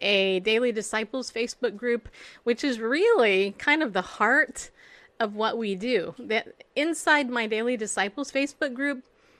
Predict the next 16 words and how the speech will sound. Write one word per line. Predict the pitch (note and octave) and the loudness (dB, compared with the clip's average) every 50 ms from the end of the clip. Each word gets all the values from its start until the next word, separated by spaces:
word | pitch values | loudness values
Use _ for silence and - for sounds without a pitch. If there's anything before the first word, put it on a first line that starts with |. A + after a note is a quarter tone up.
| _ _ _ - | _ _ _ -2
we | B3+ B3+ | 2 4
have | C#4 C4+ B3 | 6 6 6
a | A3 G3+ | 4 2
team | - - - C#4+ C#4+ C#4+ C#4 | 0 -2 -4 -2 -2 0 2
of | C4 A#3 G#3+ G3 F#3+ - | 2 0 0 -2 -6 -6
believers | F#3 G3+ G#3+ A3+ A#3+ C4 A3+ A3 G#3+ G#3 G#3+ G#3 - - | -2 0 0 0 0 0 0 2 2 2 2 0 -2 -2
every | G3+ A3 A#3+ B3+ | -2 -2 -2 -2
day | A#3+ F#3 G#3+ A3+ C4 B3+ G#3+ F3+ F3 F3 F#3 - | -2 0 0 0 2 2 0 0 -2 -4 -6 -8
who | - - | -4 -2
are | A#3 G3+ | -2 0
reading | G3+ A3+ B3+ A#3+ C4 A#3+ G#3 | 0 -2 -4 -4 -4 -6 -6
God's | G3+ G3+ G3+ A3 G3 - | -4 -4 -4 -4 -4 -4
Word | A#3 A#3 A#3+ G#3 - | -4 -2 -2 -2 -4
twice | - - G3+ A3 A3+ - | -4 -6 -6 -6 -4 -4
a | B3 G#3+ | -4 -2
day | F#3 F3+ F3+ F#3 A3 C4+ | -2 0 -2 -2 -2 -4